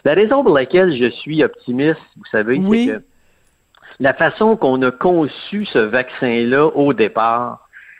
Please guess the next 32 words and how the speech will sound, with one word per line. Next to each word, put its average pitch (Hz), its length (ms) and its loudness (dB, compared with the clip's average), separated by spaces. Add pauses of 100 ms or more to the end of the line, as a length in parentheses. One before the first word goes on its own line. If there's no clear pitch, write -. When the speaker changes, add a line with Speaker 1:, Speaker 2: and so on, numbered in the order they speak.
(580)
Speaker 1:
ça 156 80 4
a - 20 4
été 151 220 0
conçu 185 480 0
sur 135 160 0
des 123 180 2
bases 143 380 -2
biochimiques 127 880 -4
très 147 340 0
solides. 101 380 -4 (100)
Dans 123 240 0
le 127 160 0
Speaker 2:
Mhm. 214 60 -2
Speaker 1:
cas 208 320 2 (200)
du 110 120 -16
coronavirus, 127 840 0 (200)
ce 185 60 0
coronavirus-là, 113 1120 -2 (560)
on 151 240 2 (180)
savait 185 580 2
comment 143 520 0
il 113 160 -4
pénétrait 131 520 0
dans 110 140 -2
nos 107 180 -4
cellules. 98 580 -4
Et 175 120 2 (100)
ça, 233 140 2
c'est 170 160 -2
Speaker 2:
D'accord. 151 180 -2
Speaker 1:
une 131 100 -4
rareté. 123 540 -2